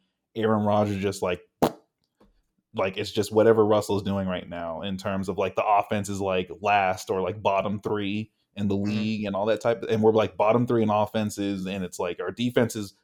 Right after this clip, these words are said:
Speaker 1: pretty good and stellar. We just don't have an offense. We
Speaker 2: Mm-hmm.
Speaker 1: would be frustrated too.
Speaker 2: And, uh, there was one more thing with Russ too, which was, you know, news came out, I think, the day after the game. You know, the Twitter,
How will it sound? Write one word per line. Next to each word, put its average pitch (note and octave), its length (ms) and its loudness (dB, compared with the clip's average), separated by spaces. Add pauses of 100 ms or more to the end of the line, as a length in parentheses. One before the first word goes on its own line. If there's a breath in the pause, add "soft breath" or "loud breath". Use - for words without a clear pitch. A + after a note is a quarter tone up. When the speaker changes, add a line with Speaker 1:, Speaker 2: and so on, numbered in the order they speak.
(420)
Speaker 1:
pretty C3 260 0
good G#2+ 320 2
and G2 120 -2
stellar. A#2 360 2
We G#2 100 -2
just F#2+ 140 -8
don't G2+ 120 -2
have F#2+ 140 -2
an F2+ 80 -4
offense. - 640 -8 (500)
We F#3 120 4
Speaker 2:
Mm-hmm. - 20 6
Speaker 1:
would E3 100 10
be A2+ 80 2
frustrated E2+ 500 -6
too. E2 220 -10 (1080)
Speaker 2:
And, C3+ 360 -6
uh, B2 260 0
there C3+ 140 -2
was C3 360 -6
one D3 200 -4
more D3+ 180 0
thing B2 460 -8
with A#2 260 -6
Russ A#2+ 280 -6
too, A#2 240 -6
which G#2+ 220 -8
was, A2 420 -6 (260)
you B2 80 -14
know, A2 220 -8 (300)
news A#2+ 220 -6
came A#2+ 240 -4
out, A#2 160 -4
I A2 80 -8
think, A2 380 -14
the G#2+ 80 -12
day A2+ 180 -4
after A2+ 280 -4
the A2 100 -8
game. A2 360 -8
You G#2 100 -10
know, G#2 260 -10
the A2 140 -16
Twitter, A2 520 -10